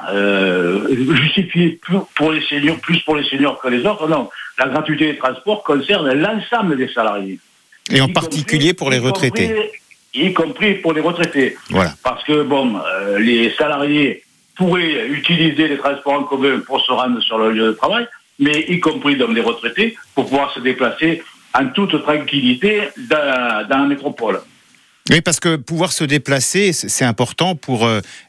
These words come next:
Speaker 2: garder du lien social notamment, hein, c'est ça ?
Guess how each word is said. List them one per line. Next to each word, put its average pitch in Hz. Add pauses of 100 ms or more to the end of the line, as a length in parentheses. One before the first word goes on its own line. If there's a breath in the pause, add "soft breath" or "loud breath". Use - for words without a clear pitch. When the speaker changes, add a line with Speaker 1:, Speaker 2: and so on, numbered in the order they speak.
(100)
Speaker 2:
garder 120
du 107
lien 123
social -
notamment, 95
hein, 95
c'est 110
ça ? 170